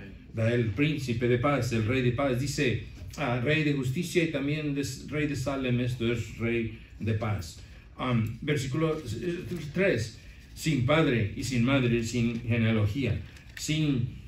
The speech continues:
eh, sin un principio, así como usted y yo, así como un humano que tiene genealogía, tiene, ah, ah, padre, ah,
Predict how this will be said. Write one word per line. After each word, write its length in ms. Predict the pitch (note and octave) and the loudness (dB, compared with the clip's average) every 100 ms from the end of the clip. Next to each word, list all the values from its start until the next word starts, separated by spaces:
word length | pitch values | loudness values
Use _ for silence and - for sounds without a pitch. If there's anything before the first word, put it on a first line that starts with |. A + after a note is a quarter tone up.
| - - | -14 -4
eh, 380 | C#3 C3 A2 - | -2 2 0 0
sin 280 | D3+ C3+ | 0 2
un 160 | D#3+ E3 | 2 2
principio, 560 | D#3 C#3 - F#3 C#3+ B2+ | 2 0 2 0 2 0
así 200 | C3 E3 | 0 0
como 380 | D3 C3 B2+ B2 | 0 2 2 2
usted 380 | B2+ B2+ D3 | 0 -2 0
y 100 | C#3 | 0
yo, 260 | C#3 D#3+ B2 | 2 4 4
así 180 | A#2 D3 | 2 0
como 260 | D3 C#3+ | 2 2
un 140 | C3 D3+ | 4 2
humano 440 | C#3+ C#3+ C#3+ B2 | 4 6 4 4
que 80 | A#2+ | 0
tiene 480 | G#2 C3+ D3 C3 A2+ | 0 2 4 4 2
genealogía, 880 | - C3 A#2+ A#2 G#2 - C#3+ G#2+ G2+ | 2 2 2 2 0 0 2 2 2
tiene, 440 | C#3+ C3+ B2 G#2 - - - | 2 4 4 4 0 -10 -10
ah, 300 | - C3 A#2+ - | -2 0 0 0
ah, 380 | A#2+ A2+ A2+ | 0 0 0
padre, 520 | A#2+ D3 B2+ A2 G2+ - - - | 4 6 6 4 2 -2 -12 -10
ah, 160 | A#2+ | -6